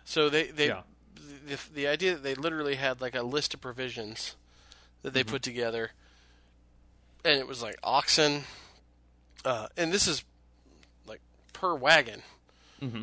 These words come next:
Speaker 1: You'd have to have, uh, s-, oxen, you'd have to have cows for milk,
Speaker 2: Okay.
Speaker 1: other livestock, um, arms,
Speaker 2: Mm-hmm.
Speaker 1: ammunition,
Speaker 2: Right.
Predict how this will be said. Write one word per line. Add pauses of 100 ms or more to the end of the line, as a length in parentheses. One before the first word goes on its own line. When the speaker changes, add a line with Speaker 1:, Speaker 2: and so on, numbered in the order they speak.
Speaker 1:
You'd
have
to
have,
uh, (340)
s-, (280)
oxen,
you'd
have
to
have
cows
for
milk, (720)
Speaker 2:
Okay.
Speaker 1:
other
livestock, (1040)
um, (340)
arms, (1160)
Speaker 2:
Mm-hmm.
Speaker 1:
ammunition, (600)
Speaker 2:
Right.